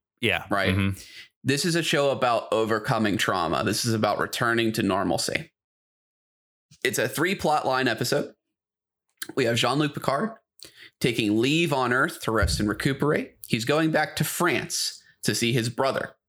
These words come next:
Speaker 2: his estranged brother, who's never gotten along with, and their family.
Speaker 1: Yes.
Speaker 2: Worf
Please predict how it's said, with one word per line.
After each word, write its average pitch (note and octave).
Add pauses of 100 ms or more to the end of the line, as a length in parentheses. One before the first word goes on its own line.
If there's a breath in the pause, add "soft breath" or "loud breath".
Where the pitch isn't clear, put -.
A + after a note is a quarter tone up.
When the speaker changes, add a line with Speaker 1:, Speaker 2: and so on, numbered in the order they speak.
(380)
Speaker 2:
his A#2
estranged D#3
brother, -
who's G#2+
never A2
gotten A2
along G#2+
with, - (140)
and G2
their G#2
family. - (280)
Speaker 1:
Yes. - (1160 soft breath)
Speaker 2:
Worf -